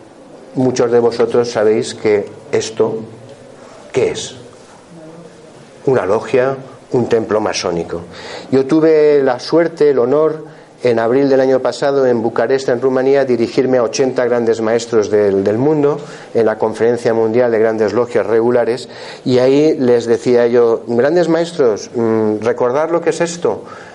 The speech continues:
Aquí se practica masonería. La masonería no se practica en los grandes despachos, se practica en estos lugares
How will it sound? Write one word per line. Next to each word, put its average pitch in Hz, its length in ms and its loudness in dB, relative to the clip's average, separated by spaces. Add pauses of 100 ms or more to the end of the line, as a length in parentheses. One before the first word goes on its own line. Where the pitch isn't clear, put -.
(120)
Aquí 135 480 -2
se 120 160 0
practica 117 480 -2
masonería. 98 720 -2 (320)
La 110 80 -2
masonería 120 480 0
no 147 160 0
se 147 160 -2
practica 127 520 -2
en 120 80 0
los 110 180 0
grandes 117 340 0
despachos, 98 720 -6 (320)
se 110 180 -2
practica 135 580 -2
en 113 140 0
estos 120 360 0
lugares 127 560 0